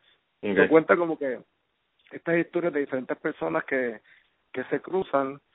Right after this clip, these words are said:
Speaker 2: pero ninguna se re-, se relaciona por la indiferencia, porque,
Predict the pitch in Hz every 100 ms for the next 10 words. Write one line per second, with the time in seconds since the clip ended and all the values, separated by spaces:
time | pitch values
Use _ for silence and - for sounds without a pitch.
0 | _ _ _ 131 135 135 131 135 151 151
1 | 185 185 110 - 160 156 151 151 151 170
2 | 180 175 151 143 127 - 120 185 - 127
3 | 117 117